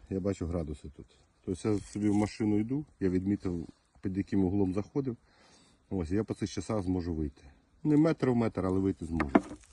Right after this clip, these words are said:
Ось, так що не завжди зі мною. Чому? І той варіант дуже хороший. Чому? Тому що зараз в цю пору дуже часто глушать. Просто глушать. На, е, нічого вас не виведе, крім, е,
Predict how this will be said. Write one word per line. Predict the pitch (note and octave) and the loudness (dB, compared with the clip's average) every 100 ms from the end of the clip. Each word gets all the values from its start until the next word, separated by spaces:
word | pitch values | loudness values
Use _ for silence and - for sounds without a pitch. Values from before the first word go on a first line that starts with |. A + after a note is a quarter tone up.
| - - - - - - | -20 -18 -16 -18 -20 -10
Ось, | G2+ E2+ | -8 -8
так | G#2+ G#2 | -10 -4
що | A#2+ | 0
не | A#2+ | 0
завжди | A2 G#2 B2 | 0 -2 -2
зі | G#2+ A#2+ | 0 0
мною. | C3+ D#3+ A#2+ | 2 2 0
Чому? | - A#2+ G#2+ | -4 -4 -2
І | |
той | D#3+ | 0
варіант | D3+ D3 D#3 D3 | 0 0 0 0
дуже | C#3 C3 | -2 -6
хороший. | - D#3 C#3+ B2 | -6 -6 -4 -6
Чому? | C3 A#2+ | -6 -4
Тому | B2 B2+ | -4 -6
що | C3 | -6
зараз | - D#3+ E3+ - - - _ | -6 -2 -2 -2 -20 -20 _
в | G2 | -16
цю | G2 C3 | -6 -6
пору | C3+ D3 | -2 -2
дуже | C3 A#2 G#2+ | 0 -2 -2
часто | B2 - G#2 | -6 -6 -8
глушать. | G2+ E2 D#2+ | -8 -10 -12
Просто | C3+ D3 A2 | -8 -8 -6
глушать. | A2 F#2 D#2 F#2+ | -6 -8 -10 -4
На, | G#2+ A2 - - - - | 0 0 -2 -16 -20 -8
е, | G2+ | 0
нічого | A#2+ C3+ D3 A#2+ | 2 2 0 -2
вас | G#2 | -4
не | A2+ | -4
виведе, | B2 B2 G2+ | -2 -2 -6
крім, | G#2 A2 G#2 | -4 -2 0
е, | G2+ G2 F#2+ F#2 F2 | -2 -4 -4 -6 -8